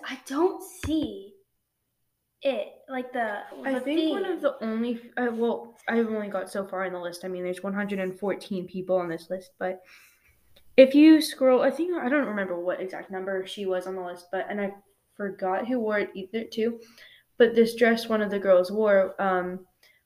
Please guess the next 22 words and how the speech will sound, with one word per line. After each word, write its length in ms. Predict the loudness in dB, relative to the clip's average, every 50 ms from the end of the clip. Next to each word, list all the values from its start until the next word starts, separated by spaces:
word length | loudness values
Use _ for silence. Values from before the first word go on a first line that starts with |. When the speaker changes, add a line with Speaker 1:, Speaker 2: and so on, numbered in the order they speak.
| _ _
Speaker 2:
was, 180 | 4 4 4 6
like, 320 | 4 4 4 4 0 -4 -2
an 120 | -2 0
American 360 | 2 4 2 2 4 2 0
flag. 440 | 0 2 4 6 8 8 8 6 4 -2 -8 -12 -18 _ _ _ _ -18 -18 -16 2 10
Speaker 1:
Oh, 160 | 10 12 12
Speaker 2:
With, 100 | 12 8
like, 80 | 6 6
a 40 | 6
Speaker 1:
yeah, 80 | 6 6
Speaker 2:
denim 220 | 6 6 4 4 2
Speaker 1:
I 40 |
Speaker 2:
jacket, 200 | 0 2 2 2 2 2
Speaker 1:
remember 240 | 0 -2 -2 0
Speaker 2:
yeah. 100 | 0 0
Speaker 1:
that. 280 | 0 0 -2 -4 -4 -4
That 160 | -2 -2 0
one 180 | 2 2 2 0
was, 200 | 0 -2 -2 0
that 140 | 2 2 2
was 420 | 2 0 -2 -4 -8 -12 -8 -4
really, 300 | 0 2 2 2 2 -2